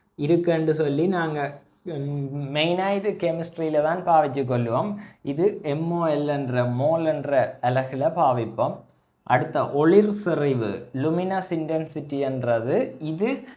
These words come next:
candela என்ற அலகுல பாவிப்போம். இது small c, small d, இதெல்லாம், அஹ், ஸ்மால் லெட்டர்ஸ். ஆக இந்த சயின்டிஸ்டுன்ற நேம்ஸ் மட்டும்தான்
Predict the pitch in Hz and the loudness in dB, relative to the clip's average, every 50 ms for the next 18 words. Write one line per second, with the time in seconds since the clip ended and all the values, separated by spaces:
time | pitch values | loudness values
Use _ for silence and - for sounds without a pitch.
0 | _ _ - 156 151 160 170 185 185 190 185 185 175 175 170 165 156 151 143 139 | _ _ -2 -2 0 2 2 2 2 2 4 4 4 2 2 0 -2 -2 -2 -2
1 | 135 131 127 123 120 - - - 127 127 131 139 135 123 143 139 147 147 156 151 | 0 0 0 -2 -4 -6 -8 -6 -2 0 0 0 0 -2 -2 -2 -2 -2 0 0
2 | 139 127 120 120 - 147 165 185 180 170 180 175 - - 147 147 147 147 139 127 | 0 2 0 0 0 -2 -2 -2 -2 -2 -2 -4 -4 -4 -4 -2 -2 -2 -2 -4
3 | - - 156 175 175 - - 160 151 143 139 127 117 110 113 113 123 175 - - | -6 -4 -4 -4 -6 -6 -4 -2 0 2 2 2 0 0 -2 -2 -4 -4 -6 -10
4 | - - _ _ _ _ - 135 139 147 147 147 156 170 185 190 202 - - - | -16 -20 _ _ _ _ -10 -6 -4 -2 -2 -2 -2 -2 -2 -4 -6 -10 -16 -20
5 | _ _ - 131 131 135 139 135 127 123 - 143 143 139 131 120 120 120 117 113 | _ _ -8 -6 -4 -4 -4 -6 -8 -6 -4 -2 0 0 2 2 2 2 2 2
6 | - - 117 127 170 202 - - - 123 131 135 143 160 175 185 175 165 151 131 | 0 0 0 0 0 0 -2 -4 0 2 2 2 2 2 0 0 0 0 0 -2
7 | - - 147 139 151 165 175 175 175 170 - - 165 160 156 151 143 127 117 123 | -2 0 -2 0 0 0 -2 -2 -4 -6 -8 -6 -6 -2 0 2 2 2 2 0
8 | 127 127 139 143 151 160 185 185 175 - - - 156 147 143 135 123 143 131 131 | -2 -2 -2 -2 -2 -2 -4 -4 -6 -10 -10 -8 -4 -4 -4 -2 0 0 0 2
9 | 123 131 139 160 196 214 208 - - | 2 2 2 2 0 -2 -4 -8 -14